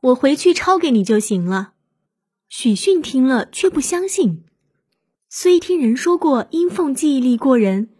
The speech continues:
但也不能如此神速就记住了。阴凤无奈，只好下马。他让许逊看着碑文，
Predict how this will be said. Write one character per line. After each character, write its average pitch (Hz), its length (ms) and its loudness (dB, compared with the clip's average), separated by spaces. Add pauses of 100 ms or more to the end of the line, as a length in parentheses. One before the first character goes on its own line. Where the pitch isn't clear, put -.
(280)
但 381 160 -4
也 254 80 0
不 339 160 0
能 294 180 -4
如 277 200 0
此 277 180 -2
神 208 260 -2
速 349 200 0
就 285 120 2
记 240 240 2
住 208 200 0
了。 180 240 -6 (880)
阴 320 200 -2
凤 330 220 -2
无 185 140 0
奈， 180 320 -2 (200)
只 226 160 -2
好 254 220 -4
下 202 240 -2
马。 175 240 -8 (640)
他 - 180 -6
让 370 200 -2
许 185 240 -4
逊 277 280 -2
看 330 260 -6
着 196 100 -6
碑 269 240 0
文， 202 320 -2